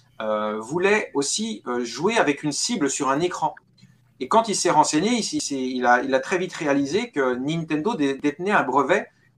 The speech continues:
qui l'intéressait, lui. Et donc, il a contacté, euh, Nintendo pour développer le, le, le,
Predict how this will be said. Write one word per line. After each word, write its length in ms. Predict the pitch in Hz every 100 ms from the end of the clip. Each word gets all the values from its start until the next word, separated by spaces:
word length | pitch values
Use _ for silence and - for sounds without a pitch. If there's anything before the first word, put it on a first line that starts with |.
| _
qui 120 | 151
l'intéressait, 540 | 156 170 180 190 233 190
lui. 320 | 180 190 - _ _ - -
Et 40 | -
donc, 240 | 196 196
il 80 | 139
a 60 | 135
contacté, 640 | 185 180 180 - 185 180
euh, 80 | 135
Nintendo 540 | 143 143 139 139 196
pour 260 | 208 175 147
développer 440 | 151 143 151 185
le, 160 | 170 127
le, 360 | 123 120 117 113
le, 260 | 107 104